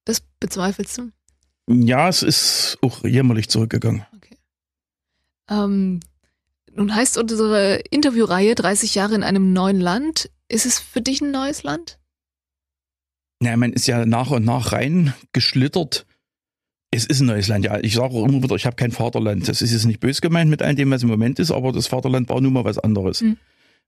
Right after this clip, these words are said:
Speaker 2: Es ist ein neues Land, aber ich muss auch sagen, ich hätte mir früher nie vorstellen können, dass ich dreißig Jahre in einem kapitalistischen Land leben kann und mir geht's gut und ich bin zufrieden und ich, ich kann lächeln, ja. Also das muss ich auch sagen,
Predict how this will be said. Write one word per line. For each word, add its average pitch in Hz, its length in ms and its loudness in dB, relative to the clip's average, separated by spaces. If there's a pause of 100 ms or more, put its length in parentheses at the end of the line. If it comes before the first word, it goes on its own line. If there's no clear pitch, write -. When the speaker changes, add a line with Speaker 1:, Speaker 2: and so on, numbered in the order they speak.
Speaker 2:
Es 120 220 -4
ist 147 140 0
ein 156 100 4
neues 147 300 2
Land, 165 320 0
aber 131 540 0 (1040)
ich 101 120 0
muss 123 280 2
auch 160 200 -2
sagen, 143 300 -2
ich 131 100 2
hätte 139 160 0
mir 131 120 2
früher 131 260 0
nie 151 140 2
vorstellen 151 520 -2
können, 143 180 0
dass 131 140 -2
ich 127 120 0
dreißig 131 420 -2
Jahre 135 300 -2 (440)
in 110 120 2
einem 120 200 2
kapitalistischen 123 760 0
Land 117 240 0
leben 139 200 0
kann 127 200 -2
und 127 100 2
mir 123 140 4
geht's 113 240 -2
gut 135 220 0
und 147 60 4
ich 123 100 -4
bin 131 120 2
zufrieden 135 580 0 (680)
und 120 240 2
ich, - 340 -4
ich - 120 0
kann 123 140 0
lächeln, 113 360 0
ja. 113 120 2
Also 113 180 0
das 117 200 -2
muss 123 160 2
ich 117 120 0
auch 123 140 0
sagen, 127 460 0